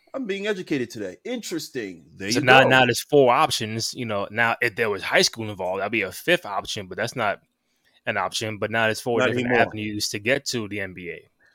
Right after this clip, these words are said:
Speaker 1: Hey, listen, if you, I, I like one and done.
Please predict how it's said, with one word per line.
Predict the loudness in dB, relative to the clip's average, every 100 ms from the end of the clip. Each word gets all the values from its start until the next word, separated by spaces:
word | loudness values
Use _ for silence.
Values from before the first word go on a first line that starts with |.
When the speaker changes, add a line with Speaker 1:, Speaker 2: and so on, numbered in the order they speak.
| -4
Speaker 1:
Hey, | 4
listen, | 4 4 -2
if | -4
you, | -6 -8 _
I, | 8 10 10 10
I | 10
like | 10 8
one | 6 2
and | 2
done. | -2 -4